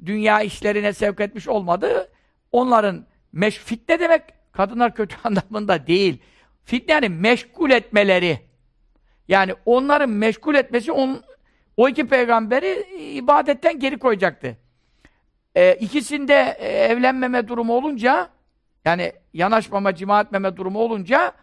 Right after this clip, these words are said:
ne oldu? E, kadınların meşgul etmelerinden korunmuş oldular. Kendi makamlarına göre. Onların, e, şeriatında buna müsaade vardı. Bizim şeriatta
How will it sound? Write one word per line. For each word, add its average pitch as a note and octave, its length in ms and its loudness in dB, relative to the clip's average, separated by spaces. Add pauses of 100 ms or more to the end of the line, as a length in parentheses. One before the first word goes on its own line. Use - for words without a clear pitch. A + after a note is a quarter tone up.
(320)
ne A3 100 2
oldu? C#4+ 600 2 (440)
E, E3 600 0
kadınların A#3 580 0
meşgul A3 440 -4
etmelerinden G#3 880 -2
korunmuş C4+ 540 -2
oldular. F3 460 0 (540)
Kendi G3 260 0
makamlarına D#3+ 640 -2
göre. C3+ 300 -4 (420)
Onların, G#3 480 0
e, F3+ 160 -2
şeriatında F#3 640 -2
buna G3+ 160 -4
müsaade F#3+ 400 -4
vardı. F#3 280 0
Bizim F3 180 -20
şeriatta F#3 560 -2